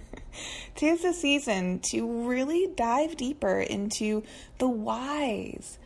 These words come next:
the whys behind why we feel inclined to begin a diet.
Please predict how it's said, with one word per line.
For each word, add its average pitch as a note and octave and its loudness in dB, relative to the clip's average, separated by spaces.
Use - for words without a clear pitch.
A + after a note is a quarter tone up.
the A#3+ 4
whys A#3 2
behind F#3+ 0
why F#3 6
we A#3 0
feel A#3+ -2
inclined F3 0
to F3 0
begin F3 -2
a E3 0
diet. C#3+ -6